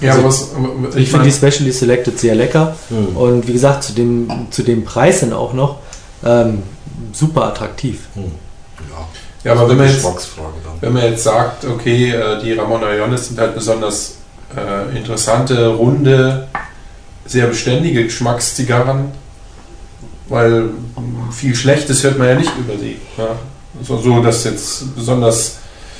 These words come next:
Speaker 1: <clears throat> ähm,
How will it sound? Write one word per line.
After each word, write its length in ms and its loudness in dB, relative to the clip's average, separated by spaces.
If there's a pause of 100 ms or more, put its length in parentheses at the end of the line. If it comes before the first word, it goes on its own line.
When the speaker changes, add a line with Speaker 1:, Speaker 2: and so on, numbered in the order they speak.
(580)
Speaker 1:
<clears throat> 20 -
ähm, 1500 2